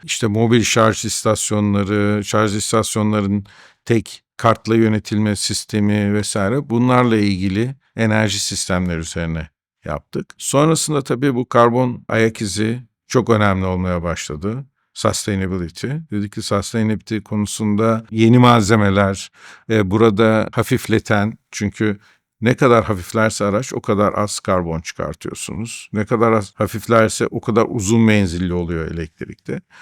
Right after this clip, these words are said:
Dolayısıyla yeni malzemeler konusunda çok enteresan şeyler çıktı. Yani örnek vermem gerekirse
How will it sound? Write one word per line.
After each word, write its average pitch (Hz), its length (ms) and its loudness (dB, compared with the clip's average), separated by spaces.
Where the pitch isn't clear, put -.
Dolayısıyla 120 640 0
yeni 113 220 2
malzemeler 104 640 2
konusunda 92 760 -8
çok 123 180 -2
enteresan 113 800 0
şeyler 107 420 0
çıktı. - 400 -6
Yani 92 280 0
örnek 98 380 -2
vermem 92 440 -4
gerekirse 98 680 -4